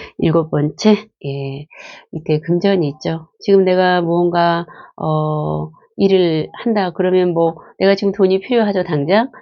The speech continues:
그럼 무언가 일을 하면 그 돈을 내가 지금 벌 수 있다는 거고요. 또 무언가 내가 투자를 좀 해볼까? 조금만. 네, 내가 가능한 선에서,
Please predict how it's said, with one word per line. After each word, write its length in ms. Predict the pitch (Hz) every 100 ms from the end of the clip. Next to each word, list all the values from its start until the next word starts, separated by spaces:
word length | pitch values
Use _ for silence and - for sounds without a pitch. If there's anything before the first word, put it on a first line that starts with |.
| _
그럼 200 | - 180
무언가 280 | 208 226 202
일을 260 | 180 185
하면 280 | 196 208 190
그 100 | 175
돈을 300 | 175 175 170
내가 240 | 156 156 156
지금 240 | 156 160
벌 160 | 160 160
수 100 | -
있다는 460 | 156 156 151 151
거고요. 500 | 151 156 160 165 151 - - - _
또 140 | - 196
무언가 320 | 185 196 190
내가 220 | 180 180 180
투자를 420 | - 294 277 254
좀 200 | 220 196
해볼까? 520 | 202 175 160 226 285 -
조금만. 600 | 247 240 208 175 403 - -
네, 440 | 147 143 139 151 - - _ -
내가 320 | 175 185 185
가능한 420 | - 170 175 175
선에서, 540 | 175 165 160 160 262